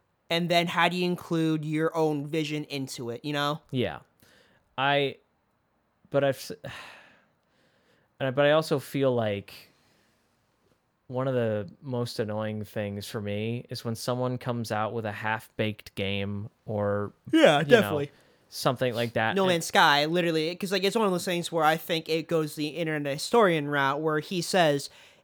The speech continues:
Speaker 1: the game built up too much hype to be what it's worth.
Speaker 2: Yeah.
Speaker 1: 'Cause
Speaker 2: And
Speaker 1: I really think for what it was worth, that game should have come out at thirty. Then you,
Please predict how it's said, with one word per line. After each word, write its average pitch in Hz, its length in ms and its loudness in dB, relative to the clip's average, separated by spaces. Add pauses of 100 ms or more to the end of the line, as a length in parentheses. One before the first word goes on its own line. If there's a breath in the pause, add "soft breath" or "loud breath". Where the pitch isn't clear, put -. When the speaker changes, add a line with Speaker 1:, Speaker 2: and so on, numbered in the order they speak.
(160)
Speaker 1:
the 180 140 0
game 170 440 4
built 185 280 6
up 160 280 0 (100)
too 180 280 0
much 143 220 0
hype 165 460 0 (140)
to 165 100 -6
be 147 160 2
what 143 160 2
it's 127 180 -8
worth. 143 480 -6
Speaker 2:
Yeah. 120 380 4
Speaker 1:
'Cause 214 140 2
Speaker 2:
And - 60 8
Speaker 1:
I 233 60 10
really 254 300 10
think 202 360 0
for 185 220 0
what 175 180 6
it 160 60 4
was 151 200 0
worth, 160 480 2
that 185 180 2
game 208 160 4
should 190 140 -2
have - 60 -2
come 175 140 0
out 160 180 2
at 147 240 0 (300)
thirty. 165 460 0 (200 soft breath)
Then 165 760 2
you, 160 320 -4